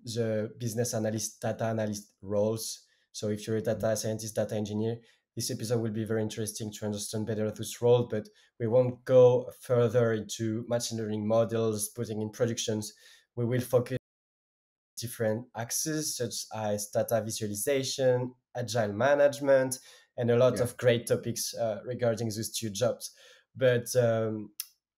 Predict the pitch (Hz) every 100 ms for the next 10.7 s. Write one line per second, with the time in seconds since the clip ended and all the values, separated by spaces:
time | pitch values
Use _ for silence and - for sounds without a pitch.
0 | _ - 175 175 170 170 160 156 156 -
1 | - _ 123 135 139 - - - _ -
2 | 123 117 143 135 127 117 - _ - 127
3 | 127 120 117 101 123 - 113 113 107 120
4 | 120 104 95 101 117 - 110 104 - -
5 | 101 131 127 190 - - 113 104 107 110
6 | - 101 101 101 104 101 120 117 147 -
7 | _ _ _ _ _ _ _ 120 120 101
8 | - _ - 123 95 - _ 139 139 -
9 | 117 110 98 95 87 87 _ _ _ _
10 | - 101 101 101 95 95 92